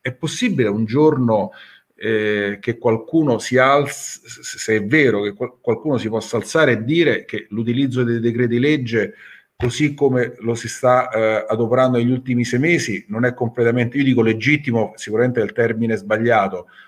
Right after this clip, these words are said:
Cioè, noi ci troviamo di fronte a una programmazione che ormai avviene solo per decreti legge. A marzo ci si dice quale decreto legge ci sarà a aprile, a maggio, a giugno,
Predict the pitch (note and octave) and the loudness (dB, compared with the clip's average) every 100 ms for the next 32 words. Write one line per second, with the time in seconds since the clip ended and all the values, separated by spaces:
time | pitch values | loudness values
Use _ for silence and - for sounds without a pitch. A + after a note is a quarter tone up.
0 | _ - D#3+ - G3+ C#3+ C3 C#3 A#2+ A2+ | _ 0 2 2 0 2 2 4 4 4
1 | B2+ C3 B2 G2+ G2+ A2 - C3+ D3+ C#3 | 0 0 0 -2 -2 -2 0 0 2 2
2 | D#3 D#3 D#3 D#3+ D#3+ G#3 G3 C#3 C3 D#3 | 0 2 2 0 -2 0 2 2 2 2
3 | D3 B2 B2 B2 E3 C#3 C3 B2 A#2+ A#2 | 0 2 0 0 2 2 2 0 0 0
4 | A2 F#2+ F#2+ B2 C#3 F3 F3+ D#3+ A#2+ A#2+ | 0 -4 -2 -2 2 0 0 -2 -4 -4
5 | B2+ B2 A2+ F#2+ G2+ C3+ C3+ C3 C#3 C3+ | -4 -2 -2 -2 0 2 4 2 2 2
6 | D3 C#3+ A2+ G#2+ A#2 B2 C3 B2+ F#3+ F#3 | 2 0 -4 -4 0 2 2 2 0 2
7 | E3 A2+ C3+ D3+ D3 C3 A2+ B2+ E3 E3 | 0 0 -2 -2 -2 -4 -4 -2 -4 -2
8 | C#3+ | -8